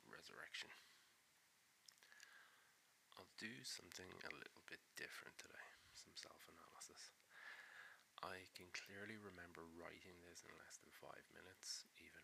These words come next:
where I was, sitting, uh, when I did, uh, but other than paraphrase the work itself, <laughs> that up was the only direction. I cannot remember what the driver was here to write, except the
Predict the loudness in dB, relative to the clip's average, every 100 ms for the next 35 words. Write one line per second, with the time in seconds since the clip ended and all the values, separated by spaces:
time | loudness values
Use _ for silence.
0 | -4 -2 -2 -2 0 2 4 6 6 4
1 | -2 -4 -6 -6 2 4 4 4 2 -2
2 | -6 -10 -8 -6 -6 -8 -10 -6 -6 -4
3 | -6 -6 -6 -2 0 4 4 2 -4 -6
4 | -8 -8 -6 -4 -2 -4 -4 -8 -2 -2
5 | -2 -6 -6 -4 -2 -4 0 4 6 6
6 | 2 -4 -4 -4 -4 -6 -6 -2 -2 -2
7 | -4 -4 0 0 0 -6 4 6 6 4
8 | 2 -2 2 4 4 4 0 0 -4 0
9 | 2 4 2 -4 -6 -4 -2 0 2 0
10 | 0 2 2 2 0 0 0 0 0 -2
11 | -4 -4 -4 6 8 8 6 0 0 -2
12 | 0 0 0 -4 -4 -6 -8 -10 -10 -8
13 | -8 -8 -8 -2 2 4 4 2 -2